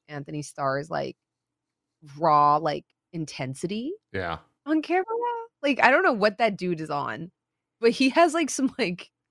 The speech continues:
Speaker 1: sh-, just, like, intensity when he's on camera that I think will blow most people away.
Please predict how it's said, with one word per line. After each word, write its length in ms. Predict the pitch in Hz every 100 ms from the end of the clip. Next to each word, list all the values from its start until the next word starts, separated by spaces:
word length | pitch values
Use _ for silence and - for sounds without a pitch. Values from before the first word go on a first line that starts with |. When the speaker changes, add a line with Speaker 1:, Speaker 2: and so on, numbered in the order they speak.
| _ _ _ _
Speaker 1:
sh-, 240 | - - -
just, 240 | - -
like, 160 | 262 -
intensity 1120 | 202 180 - 240 240 - 190 156 139 147 156 _ _ _ _
when 160 | 196 196
he's 240 | 214 202
on 200 | 175 160
camera 600 | 156 180 165 156 135 135 147 - _ _
that 100 | 202
I 60 | 190
think 200 | 214 202
will 80 | 202
blow 340 | 151 170 170
most 280 | 180 170 -
people 280 | - 175 165
away. 520 | 151 151 143 120 110